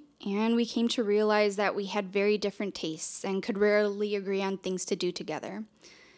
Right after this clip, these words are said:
Discontent with the city and an absentee partner, uh, led me to make a decision.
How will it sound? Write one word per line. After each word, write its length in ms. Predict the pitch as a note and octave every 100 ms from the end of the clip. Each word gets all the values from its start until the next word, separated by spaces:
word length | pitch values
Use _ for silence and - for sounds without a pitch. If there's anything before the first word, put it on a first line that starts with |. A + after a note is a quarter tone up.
| _ _ _ _
Discontent 600 | A#3+ A#3+ D4 C4 C4+ B3 -
with 120 | A3
the 80 | A3
city 640 | - G#3+ G#3+ C4 D4 - -
and 160 | G#3
an 100 | G3+
absentee 580 | G3+ G#3 - A3 G#3+ A3
partner, 720 | G#3+ G3+ - G3+ G3 G3+ - _ _
uh, 240 | G3+ F#3 F#3+
led 160 | G3+
me 140 | G3+ G3+
to 100 | G3+
make 140 | G3
a 20 |
decision. 560 | - F3 F#3+ F3 E3+ G3+